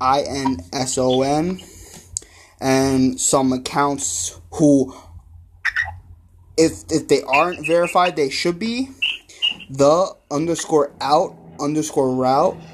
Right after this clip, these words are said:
bang, banging awesome, respect to Jeter, and respect, ob-, obviously, R E two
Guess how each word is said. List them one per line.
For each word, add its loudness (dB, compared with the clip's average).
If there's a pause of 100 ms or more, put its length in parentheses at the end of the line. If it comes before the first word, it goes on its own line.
(440)
bang, 2 (280)
banging 0
awesome, -2 (680)
respect 0
to -6
Jeter, -2 (300)
and -2
respect, -2
ob-, -2 (160)
obviously, -2 (400)
R 2
E -2
two 4